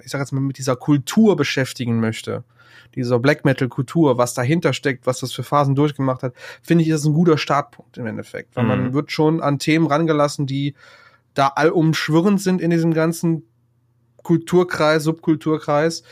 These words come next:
Speaker 1: ähm, aber es wird einem jetzt vielleicht nicht ungefiltert einfach gegeben, ne? Weil so dieses Ungefilterte könnte vielleicht auch falsch rüberkommen im Endeffekt. Und das ist bei dem Film jetzt nicht so krass,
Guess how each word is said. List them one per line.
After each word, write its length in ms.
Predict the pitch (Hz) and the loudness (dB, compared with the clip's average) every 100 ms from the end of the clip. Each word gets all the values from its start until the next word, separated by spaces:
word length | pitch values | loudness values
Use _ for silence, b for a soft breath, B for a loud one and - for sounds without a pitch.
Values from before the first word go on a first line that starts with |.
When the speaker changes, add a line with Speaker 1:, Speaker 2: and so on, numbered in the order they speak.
| B B B - | B B B -2
Speaker 1:
ähm, 280 | 131 135 139 | 0 2 0
aber 160 | 143 | 0
es 120 | 143 | 0
wird 200 | 165 165 | 0 0
einem 260 | 143 147 147 | 0 2 2
jetzt 320 | 143 - - | 0 -4 -10
vielleicht 440 | - 147 143 - 147 | -2 0 0 -2 -2
nicht 460 | 147 147 - - _ - | 0 -2 -8 -18 _ -14
ungefiltert 680 | 165 165 170 160 170 151 151 | -2 2 2 2 2 2 2
einfach 500 | 139 143 143 131 - _ - | 0 -2 -2 -4 -8 _ -6
gegeben, 400 | 131 139 139 113 | -2 2 0 0
ne? 220 | 127 151 | -2 0
Weil 220 | 131 131 | 0 0
so 160 | 135 131 | -2 -4
dieses 180 | 131 139 | -4 -2
Ungefilterte 560 | 156 170 165 160 151 143 | 2 2 2 0 0 0
könnte 300 | - 151 - | 0 -2 -2
vielleicht 300 | - 135 - | -2 -2 -2
auch 100 | 117 | -6
falsch 320 | - 127 - | -2 -2 -4
rüberkommen 420 | - 107 107 101 | -14 -10 -10 -10
im 80 | 107 | -12
Endeffekt. 400 | - - - - _ B B B | -20 -20 -20 -20 _ B B B
Und 80 | 127 | -4
das 80 | 127 | -4
ist 120 | 131 | 0
bei 120 | 135 | 2
dem 180 | 131 143 | 4 4
Film 200 | 147 139 | 4 2
jetzt 180 | 131 - | 2 0
nicht 140 | 135 | -4
so 220 | - 107 - _ _ | -2 -6 -8 _ _
krass, 400 | - 113 - - | -6 -4 -6 -12